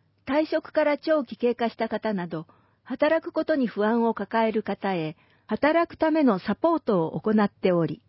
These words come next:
次の通り相談会を開催します。本人以外でも参加できます。時、七月十三日火曜日、午前十時から午後三時。ところ、働くざま。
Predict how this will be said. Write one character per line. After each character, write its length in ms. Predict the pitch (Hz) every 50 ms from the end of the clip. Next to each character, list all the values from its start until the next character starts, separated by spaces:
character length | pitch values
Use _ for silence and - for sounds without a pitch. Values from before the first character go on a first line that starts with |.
| _ _ _ -
次 180 | - 247 339 359
の 120 | 330 302
通 220 | - 247 226 214
り 120 | 196 190 175
相 220 | - 269 269 285
談 220 | - 285 277 269 247
会 240 | - 190 175 165
を 60 | 156 147
開 220 | - 170 180 180
催 240 | - - 185 175 160
し 140 | - - 165
ま 160 | 147 143 147
す。 60 | - _ _ _ - _ _ _ _ _ _ _ _ _ _ _ _ _ _ _ _ _ _ _ _ _ _ _ _ _ _
本 280 | _ 277 302 320 330 330
人 220 | 339 339 330 285
以 60 | 320
外 200 | - 311 277 240
で 100 | 208 214
も 120 | 190 185 185
参 260 | - 190 196 196 190
加 80 | 190
で 140 | 175 185 180
き 120 | - - 180
ま 160 | 165 165 165
す。 60 | - _ _ _ _ _ _ _ _ _ _ _ _ _ _ _ _ _ _ _ _ _ -
時、 400 | 208 202 - - 269 262 - - _ _ _ _ _ _ _ _
七 240 | - - - - 302
月 240 | 311 330 330 - 277
十 240 | 254 302 311 311 302
三 280 | - 285 240 220 202
日 240 | 196 185 - - -
火 160 | - 170 160
曜 240 | 180 208 220 202 180
日、 180 | - - 147 - _ _ _ _ _ _ _ _ _ _ _
午 140 | - 269 320 -
前 240 | 311 285 247 233
十 220 | 214 254 285 294 269
時 120 | - 220
か 140 | - 196 175
ら 140 | 175 170 165
午 140 | 170 247 247
後 120 | 233 190
三 340 | - - 202 202 185 175 156
時。 220 | - - 160 - _ _ _ _ _ _ _ _ _ _ _ _ _ _ _ _ _
と 120 | - 214 208
こ 160 | - 269 269
ろ、 200 | 262 269 247 - - _ _ _ _ _ _ _ _ _
働 500 | - 196 208 - 285 302 320 320 302 - _ _
く 100 | - 175
ざ 160 | 147 202 180 180
ま。 200 | 160 135 -